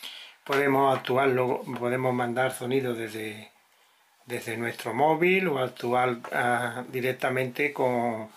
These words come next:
con, con el altavoz. Lo primero que tenemos que hacer es descargarnos la, la aplicación de Google, la aplicación de Home,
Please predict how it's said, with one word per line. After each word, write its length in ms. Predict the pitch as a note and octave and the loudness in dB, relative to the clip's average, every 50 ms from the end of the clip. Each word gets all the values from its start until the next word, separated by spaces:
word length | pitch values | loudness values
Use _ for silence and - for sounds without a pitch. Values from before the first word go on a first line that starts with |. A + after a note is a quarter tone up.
| - - - _ _ - | -20 -20 -20 _ _ -12
con, 640 | - B2 A#2 A2+ A2 A2 G#2+ A2+ G#2+ G#2+ A2 A2+ - _ _ _ | -8 -6 -6 -6 -6 -6 -8 -10 -10 -12 -14 -18 -20 _ _ _
con 160 | _ C3+ B2 A#2+ | _ -6 -4 -2
el 100 | A#2+ A#2 | 0 -2
altavoz. 440 | A2+ A2 A2 - A#2 A#2 A2+ G#2 - - - - - - _ | -2 -4 -4 -2 0 0 -2 -2 -6 -14 -20 -20 -20 -14 _
Lo 100 | C#3 B2+ | -6 -2
primero 400 | A#2 B2 C3 C#3 C#3+ C#3 C#3+ C#3 | 0 2 2 2 4 4 4 4
que 60 | C#3 | 4
tenemos 400 | C#3 C#3+ C3+ C#3 C3+ C3+ C3+ C3 | 4 2 2 2 2 2 2 2
que 80 | - C#3+ | 0 -2
hacer 460 | - - D3 C#3+ D#3+ E3+ F3+ - - - | 0 0 2 2 4 2 2 0 -2 -4
es 260 | D3 C3 B2+ A#2+ A#2+ | -2 -2 -2 0 0
descargarnos 680 | C3 B2+ - - C#3 B2 A#2 C3 C3 B2 B2 B2+ B2+ B2 | -2 -2 0 -2 -2 0 2 2 2 2 2 2 2 2
la, 480 | A#2+ A#2 A#2 A2+ A2 A2 A2 G#2+ - - - - - _ _ _ _ _ _ _ _ _ _ | 2 2 2 0 -2 -4 -6 -10 -12 -20 -20 -20 -20 _ _ _ _ _ _ _ _ _ _
la 100 | - A#2+ | -6 -6
aplicación 960 | A#2 G#2+ B2+ A#2+ G#2+ A#2+ A2 - - B2+ B2+ C3+ C#3 C#3 C3 C3 B2+ C3+ - C3+ | -6 -4 -6 -2 -2 -2 -4 -2 0 0 2 2 2 2 0 -2 -4 -6 -6 -4
de 120 | B2+ A#2+ | -4 0
Google, 520 | A#2 C#3 C#3+ C#3+ D#3 E3+ G3 G#3 G#3+ - - | 0 0 0 4 4 4 4 4 2 -2 -6
la 120 | - C#3 B2+ | -8 -8 -8
aplicación 560 | A#2+ - B2 B2 A2 A#2+ A2+ - B2+ A#2+ A#2+ | -8 -6 -8 -4 -4 -4 -4 -2 -4 -4 -4
de 120 | A#2+ G#2+ - | -4 -2 0
Home, 320 | B2+ C#3 E3 G#3 A#3+ | 2 2 2 2 0